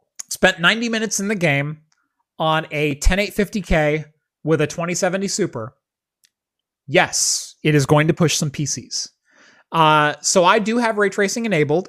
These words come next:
I also have D L S S enabled in ultra performance mode. And there are drops into the twenties, according to my naked eye. Maybe even the teens. Especially when we get indoors and there's a lot of characters to look at.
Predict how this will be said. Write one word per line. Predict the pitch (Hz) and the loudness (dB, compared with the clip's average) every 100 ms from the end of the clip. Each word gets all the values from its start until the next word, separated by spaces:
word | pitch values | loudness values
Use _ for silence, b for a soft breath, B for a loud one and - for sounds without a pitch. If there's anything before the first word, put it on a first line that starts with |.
| - | -2
I | 151 156 | 0 2
also | 170 185 | 0 -2
have | 175 170 151 | -2 -2 -2
D | 156 160 | 0 0
L | 165 | 2
S | 170 - | 0 -2
S | 170 185 | -2 -4
enabled | 165 151 165 | -4 -2 -2
in | - 151 151 | -4 -12 -4
ultra | 180 196 208 | -4 -4 -6
performance | 185 170 196 196 170 - | -6 -2 0 0 -4 -6
mode. | 120 110 110 _ _ _ _ _ _ _ _ | -6 -6 -10 _ _ _ _ _ _ _ _
And | 156 156 151 | -4 -2 0
there | 160 233 | 2 2
are | 180 | 2
drops | 190 220 - | 0 0 -2
into | 190 170 | -6 -6
the | 147 | -6
twenties, | - 220 196 123 127 107 - - - | -8 -6 -6 -10 -14 -12 -12 -14 -14
according | 135 - 170 170 156 | -12 -4 -4 -4 -6
to | 156 | -6
my | 156 | -6
naked | 151 143 143 | -4 -4 -6
eye. | 117 101 - _ _ _ _ _ 127 | -8 -12 -20 _ _ _ _ _ -12
Maybe | 127 139 151 170 185 180 | -8 -2 0 0 -2 -6
even | 170 180 | -4 -2
the | 170 | -4
teens. | 170 147 101 165 190 - - _ b b b b _ | -6 -10 -14 -20 -16 -16 -16 _ b b b b _
Especially | 165 - - 208 - 220 | -4 0 2 2 2 -2
when | 196 | 0
we | 180 170 | 0 0
get | 175 - | 0 -2
indoors | 170 156 156 170 220 226 - | -4 0 2 2 2 0 -2
and | 156 | -4
there's | 151 139 | -2 -2
a | |
lot | 135 139 147 156 160 165 | -4 -2 0 2 4 4
of | 160 | 4
characters | - 156 139 139 120 | 2 2 2 -2 -6
to | - | -8
look | 123 - | -14 -14
at. | 147 - | -16 -18